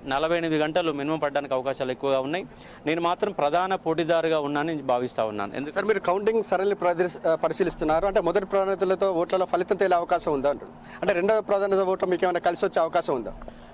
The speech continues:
Speaker 1: మొదటి ప్రాధాన్యత ఓటు ఎవరికి కూడా రాదు. ఎందుకంటే మొదటి ప్రాధాన్యత ఓటు రావాలంటే మూడు లక్షల నలభై వేల ఓట్లు దాదాపుగా పోలైనాయి.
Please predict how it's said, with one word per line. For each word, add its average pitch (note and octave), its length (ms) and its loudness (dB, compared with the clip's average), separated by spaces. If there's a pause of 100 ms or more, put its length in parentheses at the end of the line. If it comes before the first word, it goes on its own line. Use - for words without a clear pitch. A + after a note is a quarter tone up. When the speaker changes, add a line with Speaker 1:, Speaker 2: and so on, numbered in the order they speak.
Speaker 1:
మొదటి E3+ 220 2
ప్రాధాన్యత G3+ 420 0
ఓటు F3+ 260 2
ఎవరికి F3 320 0
కూడా F3+ 460 2
రాదు. C#3 380 0 (440)
ఎందుకంటే E3 280 0
మొదటి E3 240 0
ప్రాధాన్యత F#3+ 340 0
ఓటు F3+ 180 0
రావాలంటే E3+ 580 2
మూడు F3 320 0
లక్షల F3 480 0
నలభై D#3+ 340 0
వేల D#3 200 0
ఓట్లు D#3+ 440 0
దాదాపుగా C#3+ 420 0
పోలైనాయి. D3 500 -2